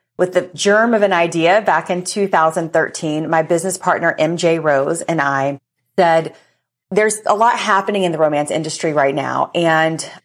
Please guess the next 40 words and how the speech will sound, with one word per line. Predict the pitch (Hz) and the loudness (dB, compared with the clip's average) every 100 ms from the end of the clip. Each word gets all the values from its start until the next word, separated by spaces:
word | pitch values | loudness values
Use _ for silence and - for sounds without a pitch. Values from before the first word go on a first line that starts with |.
| _ - | _ 0
authors | 175 175 202 180 175 | 2 2 0 -2 0
were | |
not | 175 156 | 0 2
being | 170 160 | 0 -4
appreciated, | 165 - 240 233 202 156 160 160 | -6 -2 -2 0 0 2 2 0
in | 156 | 2
our | 156 | 2
opinion, | 156 160 151 156 | 2 -4 -2 -2
as | 147 | -2
much | 147 151 | -2 -4
as | 156 | -4
they | 165 | -2
should | - 302 220 | -2 -2 0
be." | 139 143 160 _ _ _ _ - | 0 -2 -4 _ _ _ _ -2
And | 196 | 2
we | 208 | 2
thought, | 214 202 | 2 0
"Could | - 214 | -2 -2
we | 254 | -2
do | 220 269 | 0 0
something | - 170 143 143 | 0 -2 0 0
about | 127 117 - | 0 -2 -2
that?" | - - - | -4 -4 -4
So | - 190 | 0 2
we | 196 | 2
came | 196 - 226 254 | -2 -4 -2 0
up | - 165 - - | 0 0 -2 -2
with | 160 147 147 - _ _ | 2 2 0 -8 _ _
the | 185 185 | 2 4
idea | 185 185 180 175 | 4 4 2 2
for | 185 | 0
A | 180 | 2
Thousand | 170 156 175 170 | 4 2 2 -2
and | |
one | 156 147 | -2 0
Dark | 151 151 | 0 0
Nights, | 131 123 160 - - _ _ | -4 -6 -10 -14 -18 _ _
which | 156 156 170 165 - - - _ _ | -4 2 2 2 -4 -6 -8 _ _
we | 160 170 | -6 -4
launched | 165 160 165 196 - | 0 2 2 0 -6